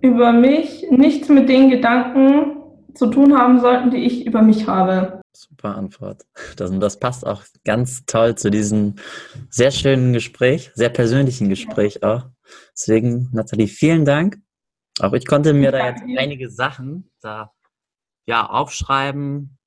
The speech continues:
Speaker 2: oder eher, e-, erstmal, noch konnte ich's ja nicht aufschreiben, aber <laughs> Nein.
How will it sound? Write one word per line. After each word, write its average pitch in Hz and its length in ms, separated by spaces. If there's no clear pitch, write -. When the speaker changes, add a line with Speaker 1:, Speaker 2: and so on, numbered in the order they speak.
Speaker 2:
oder 107 240
eher, 98 260
e-, - 180
erstmal, 131 540
noch - 320
konnte 160 180
ich's 135 80
ja 127 80
nicht 110 160
aufschreiben, 101 380
aber 95 160
<laughs> 135 640
Nein. 95 220